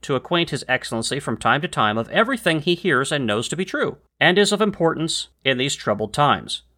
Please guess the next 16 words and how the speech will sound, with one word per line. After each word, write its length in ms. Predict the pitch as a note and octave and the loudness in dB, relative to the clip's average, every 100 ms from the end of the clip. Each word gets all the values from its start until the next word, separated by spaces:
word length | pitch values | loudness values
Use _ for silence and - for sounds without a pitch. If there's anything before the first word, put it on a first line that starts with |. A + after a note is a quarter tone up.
| _ | _
which 180 | C#3 E3 | -4 -2
is 100 | D3 | 2
the 100 | D#3+ | 2
apology 600 | D3+ - F3+ C#3 C3 B2 | 2 4 6 6 2 -2
Mister 260 | B2 - | -2 -4
Brattle 260 | A#2+ A#2+ A#2 | 2 4 4
makes 240 | A2 A2+ | 2 0
for 140 | - B2 | -2 -6
troubling 440 | - D3+ C3 B2 | 2 2 4 0
the 80 | A2 | 0
General 340 | - A2+ A2 | 0 0 2
with 160 | A2 G#2+ | 0 -2
this 200 | G#2+ - | -4 -4
letter. 260 | F#2+ - - _ - | -6 -6 -16 _ -2
Captain 400 | F3 A3+ C4+ A#3+ | 2 2 2 4
Mino 520 | G#3 C#3+ G2 F#2 - | 6 6 2 -4 -8